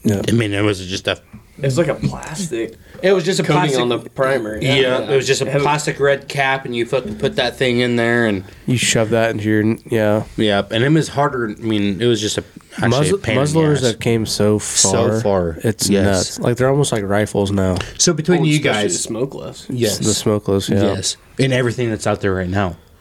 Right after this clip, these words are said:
Speaker 2: Just like you, when we were out the podcast, we were
Speaker 3: Look at, look at
Speaker 2: bullshitting.
Speaker 3: glass. I mean, look at glass compared to when we were kids.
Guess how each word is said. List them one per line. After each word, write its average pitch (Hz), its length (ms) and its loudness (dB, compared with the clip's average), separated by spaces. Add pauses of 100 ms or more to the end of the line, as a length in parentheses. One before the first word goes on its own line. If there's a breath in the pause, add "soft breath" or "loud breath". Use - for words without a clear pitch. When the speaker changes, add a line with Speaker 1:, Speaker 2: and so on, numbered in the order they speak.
(200 soft breath)
Speaker 2:
Just 123 160 0
like 123 160 0
you, 120 240 2
when 127 300 2
we 120 60 0
were 117 200 4
out 107 140 2
the 101 80 -8
podcast, 104 600 -2
we 107 80 0
were 98 60 2
Speaker 3:
Look 95 100 0
at, 113 140 -2
look 110 180 2
at 185 60 2
Speaker 2:
bullshitting. 101 140 -2
Speaker 3:
glass. 123 720 -2
I 135 40 2
mean, 135 160 2
look 139 160 0
at 190 140 -2
glass 127 380 -2
compared 120 400 -2
to 123 80 0
when 117 180 0
we 131 100 0
were 143 200 0
kids. 165 460 -2